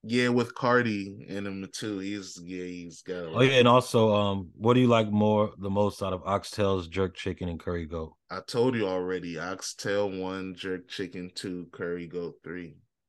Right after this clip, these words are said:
Speaker 2: And what if I added Curry Chicken in there?
Speaker 1: That's four.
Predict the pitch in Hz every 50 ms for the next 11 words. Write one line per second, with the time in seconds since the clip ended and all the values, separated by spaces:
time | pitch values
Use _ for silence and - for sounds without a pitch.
0 | _ _ _ - 87 90 101 107 107 - 113 107 95 95 95 92 92 85 - 104
1 | 95 92 85 - - 104 - - 87 85 82 82 82 80 80 78 - _ _ _
2 | _ _ _ _ _ _ _ _ _ _ _ _ _ _ _ _ _ - - -
3 | - - 82 82 87 87 85 - - - - - 95 90 87 87 82 80 78 78
4 | 80